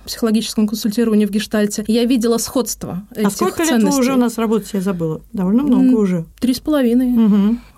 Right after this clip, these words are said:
Speaker 1: В гештальте также есть еще ценности, которые, м, очень перекликаются с ценностями нашего центра. Например, в гештальте очень важным понятием является граница-контакт. Когда мы работаем с детьми, у нас же очень часто идет речь о работе с границами.
Speaker 2: Мгм.
Speaker 1: Ну и на самом деле, когда мы работаем, ну, достаточно условно понятно, что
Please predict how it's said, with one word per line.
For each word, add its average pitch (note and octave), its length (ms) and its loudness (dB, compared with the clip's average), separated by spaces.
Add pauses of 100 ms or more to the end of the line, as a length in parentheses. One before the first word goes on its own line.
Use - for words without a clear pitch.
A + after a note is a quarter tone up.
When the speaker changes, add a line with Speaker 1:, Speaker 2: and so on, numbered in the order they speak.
(100)
Speaker 1:
В A3+ 60 -2
гештальте D4+ 420 0
также D4 240 0
есть D4 220 0
еще D4 260 -2
ценности, A3 720 0
которые, A#3 540 0
м, A3 460 2
очень A#3+ 440 0
перекликаются B3 800 0
с G3 60 -4
ценностями A3+ 520 2
нашего G#3 360 0
центра. F#3+ 500 -4
Например, A#3 400 0
в C#4+ 60 -2
гештальте B3+ 520 -2
очень B3+ 360 0
важным G#3 340 0
понятием C4 480 0
является A#3 460 0
граница-контакт. G#3+ 1040 0
Когда A3 280 0
мы B3 140 4
работаем A#3 420 2
с G#3+ 60 0
детьми, A3+ 320 2
у B3 60 4
нас A3 160 2
же G#3 80 0
очень G#3 240 0
часто A#3+ 320 -2
идет A3 180 -2
речь G#3+ 260 0
о F#3+ 60 0
работе A#3 320 0
с G#3+ 60 -2
границами. A#3 760 2
Speaker 2:
Мгм. B3 260 2
Speaker 1:
Ну D4+ 60 4
и C#4 60 2
на A3+ 100 0
самом D4+ 220 2
деле, A#3+ 160 2
когда A3 180 0
мы A3+ 100 2
работаем, C#4 400 2
ну, E4 180 0
достаточно F4 520 -2
условно D4 460 0
понятно, D4+ 440 0
что D4+ 600 0